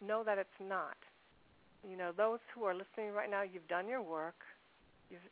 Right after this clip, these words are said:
asked, made your prayers, messages are coming to you. It's a week of being, um, I'm gonna say, listening. Now,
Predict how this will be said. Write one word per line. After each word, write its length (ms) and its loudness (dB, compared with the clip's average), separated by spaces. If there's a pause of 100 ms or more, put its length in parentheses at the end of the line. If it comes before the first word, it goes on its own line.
asked, 220 4 (380)
made 260 -2
your 120 -4 (100)
prayers, 400 2 (560)
messages 480 -4
are 180 -4
coming 380 -4
to 80 -14
you. 160 -10 (340)
It's 220 -14
a 160 -10
week 240 -6
of 80 -2 (160)
being, 320 -4 (180)
um, 300 -2 (160)
I'm 80 -8
gonna 280 -4
say, 140 0 (380)
listening. 400 -2 (560)
Now, 100 -4